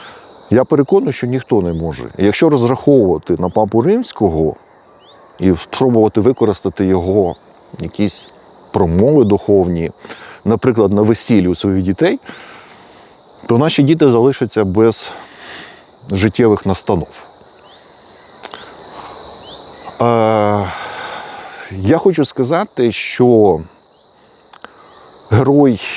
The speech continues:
е, телесеріалу "Бандитський Петербург" Вітька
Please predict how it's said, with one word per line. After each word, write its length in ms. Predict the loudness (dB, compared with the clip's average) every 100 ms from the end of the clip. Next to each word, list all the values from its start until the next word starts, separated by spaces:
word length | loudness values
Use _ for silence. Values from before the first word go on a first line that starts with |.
| -2
е, 300 | 0 2 -2 -4 -12 _
телесеріалу 680 | 0 0 0 2 4 4 4
"Бандитський 600 | 2 2 2 0 0 -4
Петербург" 800 | -2 -2 0 2 0 0 -4 -6
Вітька 680 | -2 0 0 0 0 0 -4